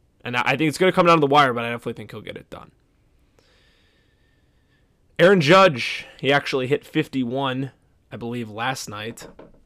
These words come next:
But he is, he has reached the fifty home run mark. He keeps doing his thing, man, making his case for the A L M V P. I think he's got it wrapped up.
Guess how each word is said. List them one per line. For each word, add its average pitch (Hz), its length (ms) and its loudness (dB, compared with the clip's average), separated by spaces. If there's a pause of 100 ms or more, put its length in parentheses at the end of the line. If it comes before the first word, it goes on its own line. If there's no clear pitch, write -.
(600)
But 131 100 -8
he 151 160 4
is, 143 120 4
he 139 120 2
has 147 220 2
reached 165 280 0
the 120 100 -8
fifty 156 340 -4
home 117 280 -8
run 156 160 0
mark. 175 440 2 (720)
He - 160 -2
keeps 151 280 -2
doing 127 200 -4
his 117 120 -10
thing, 127 200 -8
man, 127 240 -6
making 131 260 -6
his 120 140 -8
case 123 300 -6
for - 140 -16
the 110 200 -12
A 127 140 -6
L 117 180 -6
M 117 160 -10
V 107 160 -14
P. 147 420 2 (440)
I 139 100 4
think 170 180 0
he's 147 160 -2
got 139 180 2
it 127 100 -4
wrapped 131 320 -4
up. 151 260 0